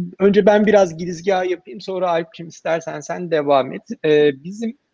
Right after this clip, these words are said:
aynı zamanda bu kripto ekonomi, e, programımıza, e, yazılı olarak da, e, eşlik eden, e, bir de bültenlerimiz var. Bu bültenlerimizi,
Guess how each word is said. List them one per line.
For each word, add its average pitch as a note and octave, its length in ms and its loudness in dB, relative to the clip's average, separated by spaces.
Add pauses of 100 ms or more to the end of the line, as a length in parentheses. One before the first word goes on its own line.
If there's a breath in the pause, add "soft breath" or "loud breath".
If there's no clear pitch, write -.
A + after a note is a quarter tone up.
(580)
aynı G3 280 2
zamanda C#3 480 2
bu C#3 80 -4
kripto D#3+ 340 -2
ekonomi, E3+ 600 4 (340 loud breath)
e, D3+ 240 4
programımıza, D#3 960 2 (340 loud breath)
e, D3 100 2
yazılı C#3+ 540 2
olarak D#3 600 4
da, D3 320 -2
e, C#3+ 400 -4
eşlik D#3 440 -10
eden, D3 340 -6 (280)
e, D#3 100 -4
bir F3 160 -4
de A#3 140 -2
bültenlerimiz E3 800 2
var. - 260 0
Bu E3 160 0
bültenlerimizi, G3 1160 4